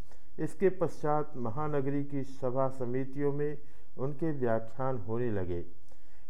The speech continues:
इसे जन जागरण का एक अमोघ उपाय जानकर स्वामी जी अपने स्वास्थ्य की परवाह न करते हुए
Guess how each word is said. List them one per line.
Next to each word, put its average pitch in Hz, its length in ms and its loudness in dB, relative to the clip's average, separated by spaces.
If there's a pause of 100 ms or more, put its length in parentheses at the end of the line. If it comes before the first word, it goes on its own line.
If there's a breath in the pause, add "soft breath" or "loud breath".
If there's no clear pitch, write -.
इसे 180 300 4
जन 165 280 2
जागरण 151 460 2
का 143 360 2
एक 131 320 0
अमोघ 120 400 0
उपाय 123 420 0
जानकर 123 500 0 (540 soft breath)
स्वामी 143 300 2
जी 147 180 0
अपने 135 380 0
स्वास्थ्य 139 560 0
की 135 200 0
परवाह 123 460 0
न 123 180 0
करते 139 440 0
हुए 98 260 2